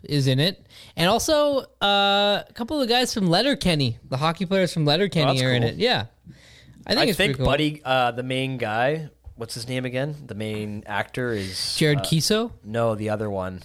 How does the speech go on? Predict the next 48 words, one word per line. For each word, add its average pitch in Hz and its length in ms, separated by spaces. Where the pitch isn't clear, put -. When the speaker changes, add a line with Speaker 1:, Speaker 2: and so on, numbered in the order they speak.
Speaker 2:
Um, 87 840
fuck, - 220
I - 40
can't - 180
remember 101 280
Speaker 1:
The 98 40
Speaker 2:
his - 60
Speaker 1:
guy 165 100
that 165 60
Speaker 2:
name. - 60
Speaker 1:
plays 151 220
Derry? 143 440
Speaker 2:
He 123 80
got 156 140
canceled, 127 460
though. 90 200
Speaker 1:
He 165 120
got 147 120
canceled? 196 560
Speaker 2:
Yeah. 104 220
And 139 80
Speaker 1:
Like 131 80
Speaker 2:
he, 113 60
he 131 60
got 143 160
kicked 131 180
out 127 100
of 110 60
the 107 60
show. 104 320
Speaker 1:
For 208 140
what? 247 300
Speaker 2:
I - 60
can't 190 140
remember, 143 320
but 117 100
he's, 131 100
<laughs> - 280
he's 220 120
gone. 170 300
He's 143 200
just 147 160
a 151 60
victim 131 400
of 120 240
whatever, 113 360
right? 156 100
Speaker 1:
Really? 349 360